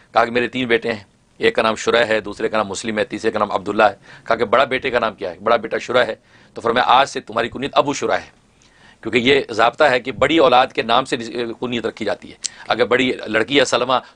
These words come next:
तो अबू सलमा कुनियत होगी, लड़का है शुरह मतलब अबू शुरह कुनियत हो गई। तो बड़े बेटे जैसे नबी करीम सल्लल्लाहु अलैहि वसल्लम की कुनियत अबुल कासिम है, तो आपके बड़े बेटे कासिम, तो उनकी निस्बत से अबुल कासिम आपकी कुनियत है।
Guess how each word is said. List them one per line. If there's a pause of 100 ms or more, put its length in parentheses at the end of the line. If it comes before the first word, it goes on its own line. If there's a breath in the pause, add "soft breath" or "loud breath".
तो
अबू
सलमा
कुनियत
होगी, (380 loud breath)
लड़का
है
शुरह
मतलब
अबू
शुरह
कुनियत
हो
गई। (300 loud breath)
तो
बड़े
बेटे
जैसे
नबी
करीम
सल्लल्लाहु
अलैहि
वसल्लम
की
कुनियत
अबुल
कासिम
है, (340 soft breath)
तो
आपके
बड़े
बेटे
कासिम, (320 soft breath)
तो
उनकी
निस्बत
से
अबुल
कासिम
आपकी
कुनियत
है।